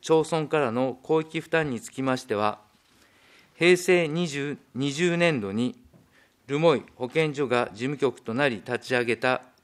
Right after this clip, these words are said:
留萌地域自治体病院等広域化連携検討会議の中で、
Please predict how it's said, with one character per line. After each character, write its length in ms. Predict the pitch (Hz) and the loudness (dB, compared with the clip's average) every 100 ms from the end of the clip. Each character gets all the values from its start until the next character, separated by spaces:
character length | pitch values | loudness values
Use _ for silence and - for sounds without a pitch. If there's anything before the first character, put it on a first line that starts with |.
| _ _ _ _ _ _ | _ _ _ _ _ _
留 100 | 127 | -4
萌 240 | 151 180 175 | 2 2 0
地 240 | - 160 | -6 -10
域 320 | 110 107 101 - | -10 -14 -14 -14
自 280 | 113 147 | -12 -12
治 20 | 151 | 0
体 280 | 170 160 139 | 4 4 2
病 280 | 151 156 156 | 0 0 -2
院 140 | 135 | -4
等 340 | 156 151 107 - | 2 2 2 0
広 280 | 135 139 131 | 2 2 0
域 200 | - - | -14 -4
化 340 | 135 123 - _ - _ _ _ - | 0 0 -4 _ -20 _ _ _ 2
連 240 | 160 165 | 2 2
携 220 | 175 165 | -2 -2
検 300 | - 160 151 | -2 -4 -2
討 240 | 156 147 143 | 0 0 0
会 260 | 151 143 | 0 0
議 140 | 104 101 | -2 -10
の 140 | 98 | -6
中 320 | 123 117 101 | -4 -2 -2
で、 200 | 110 117 | -2 -4